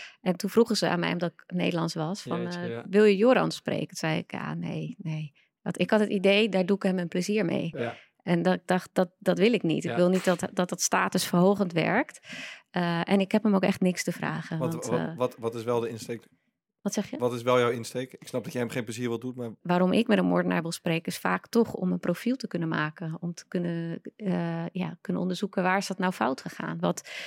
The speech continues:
Speaker 1: wat is het point of no return geweest waar Peter het over heeft, die twee of drie afslagen. Eh, een gezond brein,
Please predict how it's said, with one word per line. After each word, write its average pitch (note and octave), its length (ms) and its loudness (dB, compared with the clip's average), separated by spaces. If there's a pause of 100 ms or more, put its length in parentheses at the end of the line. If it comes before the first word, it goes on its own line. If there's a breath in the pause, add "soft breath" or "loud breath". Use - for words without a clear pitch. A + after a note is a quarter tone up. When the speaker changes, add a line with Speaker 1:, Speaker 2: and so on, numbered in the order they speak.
(240 loud breath)
Speaker 1:
wat F#3 160 2
is F#3+ 80 4
het F3+ 200 -2
point G3+ 280 6
of F#3+ 100 2
no G3 240 6
return F#3+ 540 2
geweest D#3+ 300 -4
waar E3+ 100 -2
Peter G3 300 4
het - 80 -2
over F3+ 220 2
heeft, F3 240 2
die F3 120 0
twee F#3 240 2
of E3+ 60 0
drie F#3 200 2
afslagen. F#3 680 -2 (560 loud breath)
Eh, E3+ 520 0
een F3+ 120 -4
gezond G#3 440 2
brein, G3+ 580 2